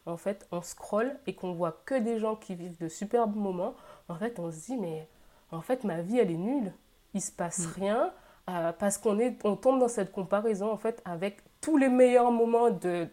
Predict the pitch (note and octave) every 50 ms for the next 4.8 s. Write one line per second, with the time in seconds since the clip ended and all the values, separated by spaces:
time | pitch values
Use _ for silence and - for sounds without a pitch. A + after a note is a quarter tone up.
0 | - _ - D#3 D#3 G#3 G3+ F#3+ F3+ C4 B3 A#3 A#3+ C4+ C#4+ C#4 B3+ A3 G3 -
1 | - F#3+ F#3+ F3+ F#3+ G3 G3+ G3+ G3 - - - F3+ F3 F3 E3+ E3 D#3+ D#3+ E3
2 | - A#3+ C#4 F4 F#4 F4+ - - - - _ - - - - _ _ _ _ _
3 | _ _ - F#3+ E3+ F3+ F3+ F3 A3 D4+ C#4 A3 F3+ F3 F3+ E3+ E3+ F#3 A3 C4
4 | C#4+ A3 E3+ E3+ - - - F#3 G3 G3+ - - E4+ F4 E4+